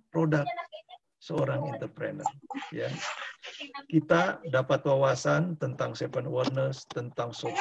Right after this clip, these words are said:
skill dari Panakoy dulu ya sampai sekarang. Panakoy adalah seorang entrepreneur karena menciptakan nilai tambah. Dan nilai tambah itu bukan hanya finansial,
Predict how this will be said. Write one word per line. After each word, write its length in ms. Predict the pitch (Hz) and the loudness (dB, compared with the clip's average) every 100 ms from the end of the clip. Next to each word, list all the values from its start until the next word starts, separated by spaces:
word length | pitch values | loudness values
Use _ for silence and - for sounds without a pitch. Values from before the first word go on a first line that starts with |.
| 440 | 2
skill 240 | 131 135 | 2 0
dari 200 | - 120 | 0 -2
Panakoy 600 | 110 117 117 117 - 135 | -2 -4 -4 -6 -4 -4
dulu 440 | 131 113 120 135 156 | -2 -4 -4 -2 -2
ya 80 | 127 | -4
sampai 360 | - 117 - | -8 -8 -8
sekarang. 520 | - - - 147 156 202 294 277 262 - - - - | -8 -8 -8 -4 -2 -4 -8 -14 -16 -20 -12 -10 -4
Panakoy 520 | - 127 151 190 190 180 | 0 4 4 4 4 4
adalah 280 | 135 143 | 4 2
seorang 440 | 139 - 123 117 139 | 0 -2 -4 -4 -6
entrepreneur 640 | 101 - - - 104 147 - _ _ - | -8 -8 -10 -10 -12 -12 -20 _ _ -6
karena 200 | 139 156 | 2 4
menciptakan 680 | 170 160 190 - 208 220 202 | 6 4 2 0 2 2 2
nilai 280 | 185 175 | 2 2
tambah. 400 | 156 156 135 - - _ _ _ _ _ _ - | 2 0 0 -4 -10 _ _ _ _ _ _ 4
Dan 200 | 160 196 | 6 8
nilai 200 | 220 208 | 6 6
tambah 320 | - 196 196 | 6 6 6
itu 240 | 180 247 | 6 4
bukan 360 | 190 160 190 170 | 2 4 6 6
hanya 400 | 165 185 190 202 - | 6 4 0 -2 -2
finansial, 640 | 180 180 160 - 196 139 | 0 4 2 0 -2 -4